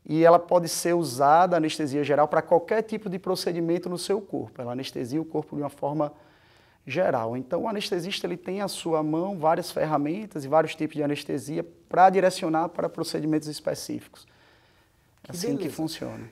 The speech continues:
Speaker 2: Eu vou fazer uma última pergunta no primeiro bloco, porque o, já estamos, o, o programa é bem rapidinho, a gente já tá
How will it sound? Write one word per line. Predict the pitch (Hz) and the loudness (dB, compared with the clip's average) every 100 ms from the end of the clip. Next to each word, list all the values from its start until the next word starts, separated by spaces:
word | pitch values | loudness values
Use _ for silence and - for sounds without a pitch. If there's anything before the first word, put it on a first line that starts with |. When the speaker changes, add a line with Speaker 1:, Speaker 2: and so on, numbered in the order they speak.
| - | -10
Speaker 2:
Eu | 175 | -2
vou | 233 | 0
fazer | 240 185 | 4 2
uma | 190 | 2
última | 156 190 147 | 0 0 -4
pergunta | 147 147 147 151 | -2 -2 -2 -6
no | 139 | -8
primeiro | 131 123 135 | -8 -6 -6
bloco, | 156 147 185 - - _ _ _ - | -4 -2 -4 -6 -20 _ _ _ -12
porque | 139 - | -10 -6
o, | 139 127 127 127 _ | -8 -6 -10 -16 _
já | - 135 | -16 -14
estamos, | 127 - 131 113 - _ _ _ - | -14 -12 -14 -14 -20 _ _ _ -18
o, | 165 - 160 | -18 -14 -14
o | |
programa | 160 139 139 | -8 -6 -6
é | 131 | -8
bem | 139 165 | -8 -4
rapidinho, | 147 160 143 120 165 202 104 | -2 -4 -8 -12 -10 -10 -12
a | |
gente | 107 135 | -14 -14
já | 131 | -10
tá | 151 | -8